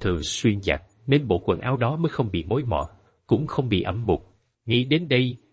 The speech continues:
Hệ Thành chợt dừng bước, cậu bé xoay cái cổ cứng đờ của mình lại. "Nhị Ngưu Tử, ngươi còn nhớ chuyện mới đây ngươi đến nhà ta chơi, chúng ta chơi đuổi bắt ở trong sân, rồi không cẩn thận làm gãy cây phơi quần áo của tổ phụ,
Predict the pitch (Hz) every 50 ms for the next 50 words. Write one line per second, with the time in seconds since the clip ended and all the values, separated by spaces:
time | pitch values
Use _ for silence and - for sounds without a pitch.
0 | _ _ - 123 120 - 123 123 120 - 123 113 113 - 117 107 98 107 120 165
1 | 202 214 - - - _ _ _ _ - 104 107 113 131 160 170 - - 143 135
2 | 127 - 175 - - 104 123 131 - - 175 180 208 220 160 107 92 95 - -
3 | 147 135 110 85 85 82 87 82 78 80 85 90 - - - - - 107 101 98
4 | 110 123 139 143 143 - 95 90 87 135 185 - - _ _ _ _ 160 175 180
5 | 180 - 95 95 104 113 135 170 170 - 117 107 90 117 123 127 156 190 - 139
6 | 123 120 120 123 120 117 131 135 127 87 80 - - 117 117 - - 113 110 107
7 | 98 - - _ _ _ _ _ - 196 208 202 - 151 139 - 143 139 123 104
8 | 104 135 160 185 190 - - 131 131 - 143 131 123 - - 139 139 135 - _
9 | _ _ _ _ _ - 127 120 - 180 175 160 - 131 120 156 143 - 101 92
10 | 98 107 - - _ - 107 104 107 107 - 113 127 - - 131 123 117 - -
11 | 123 117 - - 92 - 113 123 127 135 170 180 - 123 - - 90 98 - -
12 | 82 78 71 -